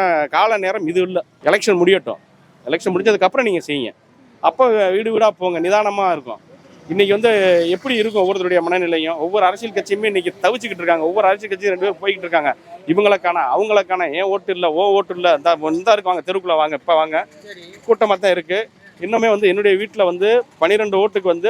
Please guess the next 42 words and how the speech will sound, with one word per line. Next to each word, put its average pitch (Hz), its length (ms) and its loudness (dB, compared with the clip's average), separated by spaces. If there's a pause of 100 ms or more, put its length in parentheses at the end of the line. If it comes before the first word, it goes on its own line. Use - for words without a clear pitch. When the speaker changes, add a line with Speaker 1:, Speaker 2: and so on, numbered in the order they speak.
(140)
Speaker 1:
பதினோரு 208 400 2
பேர் 220 180 4 (760)
லிஸ்ட் 180 300 -4
மட்டும் 190 280 2
வந்திருக்கு, 151 300 -4 (320)
ஒருத்தர் 185 340 2
இது 165 120 -2
இல்ல. 147 100 2 (100)
என்னுடைய 147 260 0
மனைவி, 143 280 0 (340)
என்னுடைய 156 260 0
மனைவி 202 260 2
ஓட்டு 180 140 -2
வந்து 202 180 -2
பக்கத்து 190 240 -4
தெருவுல 165 200 0
இருந்துச்சு, 156 340 -2
அதை 175 140 2 (420)
ரெண்டு 185 180 -2
தேர்தலுக்கு 196 300 -2
முன்னாடியே 180 240 0
மாத்தணும். 156 340 0 (260)
அந்த 160 160 -2
லிஸ்ட்ல 196 220 0 (100)
கடைசி 208 560 0
பக்கத்துல 160 340 -2
இருக்குன்றாங்க, 147 440 0
அது 156 160 -2
தேட 185 120 2 (100)
முடியலன்றாங்க. 143 600 -2 (480)
அதை 175 160 4
உட்காந்து 220 300 0
நான் 202 180 0
தேடுற 202 200 2
மாதிரி 190 120 2
இருந்தா 202 220 -4
சுத்தி 208 260 -16
பத்து 170 160 -4
பேர், 185 140 2
நாற்பது 170 200 0
பேர் 165 120 -4
நிக்கிறாங்க. 139 340 -2